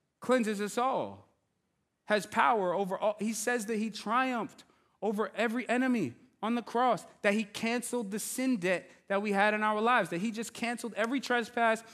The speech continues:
every sin, every rebellion. He canceled it on the cross. So you cannot out-sin God's grace.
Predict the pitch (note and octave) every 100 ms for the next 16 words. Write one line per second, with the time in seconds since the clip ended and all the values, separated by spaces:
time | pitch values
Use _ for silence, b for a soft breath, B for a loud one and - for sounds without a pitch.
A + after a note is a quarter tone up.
0 | B B F#3 A3 C4 - - A#3 A#3 A3+
1 | A3 B3+ A#3+ A#3 E3+ A3+ A3 G3+ B B
2 | - G3+ - G#3+ A#3+ B3 - G#3+ G#3 G3
3 | G#3+ - B3 C4 D3+ - b b _ _
4 | _ _ _ _ _ _ - G#3+ A3+ A3
5 | A3+ B3 A#3+ A#3+ F#3+ G#3 F#3 - C#4+ B3+
6 | G3 G3+ G3 E3 A3+ B3+ B2+ -